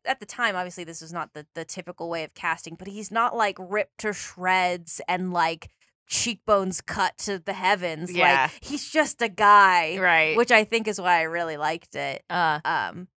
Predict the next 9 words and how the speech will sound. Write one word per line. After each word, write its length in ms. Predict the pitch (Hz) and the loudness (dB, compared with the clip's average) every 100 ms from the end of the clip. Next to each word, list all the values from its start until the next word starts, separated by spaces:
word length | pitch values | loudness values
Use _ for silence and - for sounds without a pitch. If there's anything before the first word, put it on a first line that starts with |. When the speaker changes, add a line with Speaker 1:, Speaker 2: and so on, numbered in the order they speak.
| _ - | _ -4
Speaker 1:
but, 340 | 196 170 139 _ _ _ _ _ _ | 0 0 -4 _ _ _ _ _ _
I 80 | 262 | 4
mean, 200 | 294 330 | 4 2
he 160 | 320 370 | 0 0
could 180 | - 571 | 0 0
be 160 | 359 330 | 2 0
a 60 | 233 | 2
rich 440 | 214 202 - - _ - | 0 -4 -8 -14 _ -6
dad. 480 | 170 160 156 214 | -4 -2 0 -2